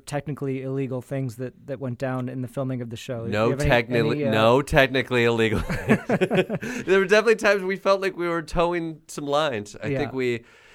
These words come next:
Speaker 2: you know, I went down to the bayou and was with pipeline protesters
Speaker 1: Mm-hmm.
Speaker 2: whose plan was to go lock themselves to the pipeline to stop work. And laws have actually been changed and were changed recently when we went down there to, to make it a,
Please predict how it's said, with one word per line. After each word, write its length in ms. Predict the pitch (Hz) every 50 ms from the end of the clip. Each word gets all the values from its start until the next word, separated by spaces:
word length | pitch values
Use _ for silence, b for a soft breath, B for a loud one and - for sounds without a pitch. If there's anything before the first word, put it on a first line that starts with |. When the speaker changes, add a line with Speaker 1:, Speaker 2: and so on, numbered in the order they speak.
| B B B
Speaker 2:
you 80 | - 120
know, 220 | 120 117 120 - -
I 120 | 110 117
went 140 | 120 123 113
down 240 | 117 113 110 107 98
to 120 | - 110
the 100 | 92 98
bayou 760 | 87 80 80 - 104 104 110 117 120 120 120 120 127 131 131 -
and 400 | - 98 98 95 95 95 92 78
was 160 | 87 95 -
with 220 | 104 101 - _ _
pipeline 400 | - 113 113 - 123 120 117 120
protesters 640 | - 127 123 120 - 131 123 - - 139 143 139
Speaker 1:
Mm-hmm. 160 | 123 127 123 113
Speaker 2:
whose 120 | 101 98
plan 360 | - _ - 92 92 98 104
was 120 | 101 98 -
to 120 | - -
go 460 | 92 85 85 82 - 98 92 95 98 98
lock 300 | 90 90 85 90 - _
themselves 640 | 98 92 90 - - 90 85 87 87 82 - - _ _
to 320 | - - - 104 95 98 92
the 80 | 95
pipeline 640 | 87 - - 90 87 85 - 101 98 98 98 107 113 110 B B B B B
to 100 | - 95
stop 380 | - - - 90 87 90 - -
work. 340 | 85 90 92 101 110 - _ b b b b b b b
And 160 | 90 98 98
laws 240 | 95 95 101 110 98
have 80 | 104 95
actually 320 | 95 95 - - 98 92
been 200 | 76 90 87 87
changed 400 | 80 - - 87 90 95 104 101
and 80 | 92 85
were 100 | 90 90
changed 380 | - - - 92 90 90 80
recently 540 | 80 82 87 92 92 - 123 110 110 120 117
when 200 | 107 67 87 92
we 120 | 92 92 90
went 220 | 87 87 85 -
down 240 | - 92 92 95 104
there 180 | 107 104 104
to, 480 | 101 - _ - - 101 95 92 95 90 B B B B B B
to 100 | - 98
make 240 | 87 92 92 87 -
it 140 | 95 90 -
a, 500 | - 87 87 87 87 87 87 87 -